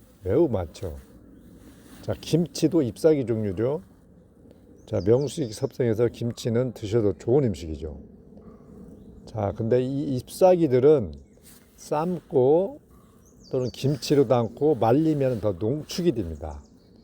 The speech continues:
농축이 되니까 또, 또 부드러워지죠. 이렇게 그 말리고 삶으면서. 그러니까 많이 먹을 수가 있어요. 자, 시금치. 시금치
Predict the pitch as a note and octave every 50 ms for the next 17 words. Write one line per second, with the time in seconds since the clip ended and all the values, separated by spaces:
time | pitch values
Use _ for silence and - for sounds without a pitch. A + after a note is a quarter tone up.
0 | - - _ _ _ _ _ - - - - - C3 E3 D#3 - - E3+ D#3+ C#3
1 | D3+ C#3+ C3 A#2+ G#2 - - C#3+ D#3 D#3 - - - D3 C3+ C3 B2+ A#2+ A#2 -
2 | - _ _ _ _ _ _ _ _ - B2+ - - - C3 D3 F3+ G3 F#3+ E3
3 | B2 F#2+ E2+ E2 F#2+ F2+ E2+ D#2+ D2 - - _ _ _ _ _ - G2 - -
4 | A2 G2 F2 - G#2 G2 F#2 E2+ F#2 G2 G#2+ A#2 A#2+ A#2+ A2 F#2 G#2 F#2+ - D3
5 | D3 E3 E3 D3+ A2+ F#2+ F#2+ E2+ - A2 C3 D3+ G3 - _ _ _ _ _ _
6 | _ _ _ _ _ _ _ _ _ _ _ _ _ - - C#3 D#3+ E3 D#3 -
7 | - D#3+ E3 E3 E3+ - - - A#2+ A#2+ E3 G3+ G#3 G3+ F#3 C#3+ - A2+ A2 G2+
8 | F#2 - - - - G#2 F2 E2 D2+ D2 - _ _ _ _ _ _ _ _ _
9 | _ _ _ - _ _ _ - - - - - A2 G2 - - G3 G3 G#3+ G3
10 | - - - B2 G2+ D#2+ C2+ - _ _ _ _ _ - _ _ _ _ _ _
11 | - _ _ - - - D#3 D#3+ F3+ E3+ D3 - - - D3 D3+ D#3 D#3 - -